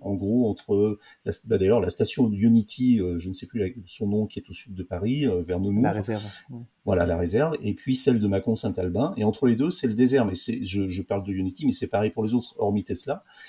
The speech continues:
Speaker 1: Et, euh, ce qui pose, euh, ce qui pose, euh, quelques problèmes, euh, quand on a une voiture qui a moins de deux cent cinquante d'auto-, kilomètres d'autonomie, ce qui finalement est assez fréquent si on roule en hiver, vent,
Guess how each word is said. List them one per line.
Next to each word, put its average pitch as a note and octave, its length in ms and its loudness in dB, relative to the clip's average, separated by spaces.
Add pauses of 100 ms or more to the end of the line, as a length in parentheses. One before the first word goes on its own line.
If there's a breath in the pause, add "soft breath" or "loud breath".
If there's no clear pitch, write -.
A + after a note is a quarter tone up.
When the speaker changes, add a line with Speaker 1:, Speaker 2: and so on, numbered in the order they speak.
(320 loud breath)
Speaker 1:
Et, A#2 260 8
euh, G#2 280 8
ce - 100 -4
qui - 160 -12
pose, C3+ 380 4
euh, G2 260 2
ce F#2 60 -6
qui - 120 -8
pose, A#2 320 2
euh, F#2 160 -2
quelques A#2 300 0
problèmes, G#2+ 480 6
euh, F2+ 220 2
quand - 200 -6
on G2+ 60 -4
a G2+ 60 0
une G2 80 0
voiture F2 320 -2
qui - 120 -6
a G2+ 40 0
moins G#2+ 180 2
de F#2+ 320 0
deux F#2+ 140 -2
cent G#2 120 -4
cinquante G2+ 320 -4
d'auto-, F#2+ 220 -6 (140)
kilomètres G#2 320 -2
d'autonomie, G#2+ 360 2
ce - 100 -4
qui - 120 -8
finalement B2 440 4 (280 loud breath)
est A2+ 140 -4
assez B2 180 2
fréquent B2+ 360 2
si - 160 -4
on G#2 100 2
roule G#2+ 340 4
en G#2 160 4
hiver, A2+ 340 4
vent, A2 220 2